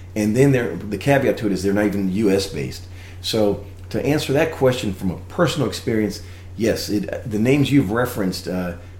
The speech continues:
I got the runaround. Oh, we can certainly do it, but unfortunately, they weren't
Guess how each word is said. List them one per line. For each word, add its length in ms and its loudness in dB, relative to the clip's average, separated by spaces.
I 160 2
got 240 4
the 60 4
runaround. 580 2
Oh, 140 6
we 140 4
can 140 -2
certainly 320 2
do 180 2
it, 120 -2
but 120 -2
unfortunately, 640 0
they 280 -2
weren't 480 -2